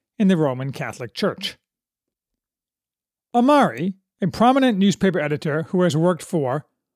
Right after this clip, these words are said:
among other publications, The Wall Street Journal and The New York Post,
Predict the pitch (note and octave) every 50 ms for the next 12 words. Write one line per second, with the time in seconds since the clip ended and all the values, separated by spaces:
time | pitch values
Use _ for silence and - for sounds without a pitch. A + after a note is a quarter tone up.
0 | _ _ _ - G#3 F#3 F#3 F#3 F#3 G#3 A3 G#3 D3+ D#3 E3+ C#3+ D3+ C#3 - C#3+
1 | A#2 A2 - - B2+ C3+ D#3 E3 - - - _ _ _ _ _ _ _ _ _
2 | - F#3+ E3+ D#3+ F3+ G3+ G#3+ A#3 - - - A#3+ A3 D3 - F3 D3 A2+ G#2+ B2
3 | D3 D3+ - _ _ _ _ _ _ _ _ _ _ _ - - F#3+ F3+ F3+ E3+
4 | E3+ F#3 F#3+ F#3+ F#3 E3+ - - - E3 A2 A#2+ D3+ - - _